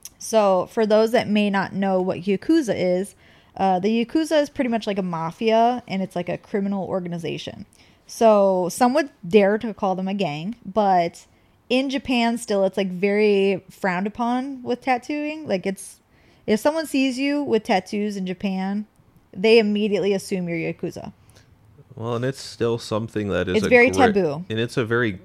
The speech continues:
Speaker 2: gray area when it comes to the legalities behind tattooing, because it's not necessarily allowed,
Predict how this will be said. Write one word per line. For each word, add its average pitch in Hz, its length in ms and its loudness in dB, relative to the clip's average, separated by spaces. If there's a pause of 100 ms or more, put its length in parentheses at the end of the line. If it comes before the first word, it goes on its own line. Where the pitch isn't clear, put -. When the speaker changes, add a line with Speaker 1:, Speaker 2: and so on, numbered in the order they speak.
(100)
Speaker 2:
gray 87 440 -2
area 110 320 0
when 98 120 -4
it - 120 -8
comes 92 340 -8
to 87 340 -4
the 82 140 -4
legalities 87 680 -6
behind 92 380 -8
tattooing, 123 500 -4
because 92 320 -4
it's 92 160 -8
not 92 240 -2
necessarily 90 880 -4 (840)
allowed, 92 760 0